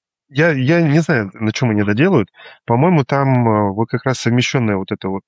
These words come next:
э, и процессор, и память на плате, и максимально быстро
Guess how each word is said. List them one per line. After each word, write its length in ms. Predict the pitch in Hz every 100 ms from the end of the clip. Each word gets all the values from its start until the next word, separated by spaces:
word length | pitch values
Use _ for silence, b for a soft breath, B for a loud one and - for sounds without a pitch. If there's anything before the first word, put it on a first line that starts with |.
| -
э, 220 | 101 104
и 200 | - 123
процессор, 540 | - 117 - 131 - -
и 120 | 120
память 400 | - 120 104 - B B B -
на 100 | 117
плате, 420 | 156 180 165 139
и 260 | - 107 107
максимально 560 | 107 - 123 123 117 104
быстро 480 | 120 - 107 98